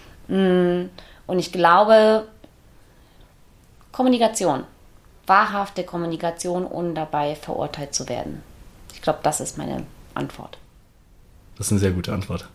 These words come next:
Speaker 1: Was waren die anderen Fragen?
Speaker 2: Ja, die kannst du auch noch.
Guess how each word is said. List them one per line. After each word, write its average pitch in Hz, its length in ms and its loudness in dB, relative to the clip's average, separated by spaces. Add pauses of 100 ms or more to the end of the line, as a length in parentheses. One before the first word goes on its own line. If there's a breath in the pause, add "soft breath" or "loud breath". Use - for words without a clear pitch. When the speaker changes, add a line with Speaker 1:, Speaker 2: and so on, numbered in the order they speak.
(1300 loud breath)
Speaker 1:
Was 254 120 2
waren 330 160 6
die 285 60 8
anderen 294 240 4
Fragen? 185 460 2
Speaker 2:
Ja, 113 80 2
die 101 80 0
kannst 117 160 0
du - 60 2
auch 214 60 0
noch. - 160 -2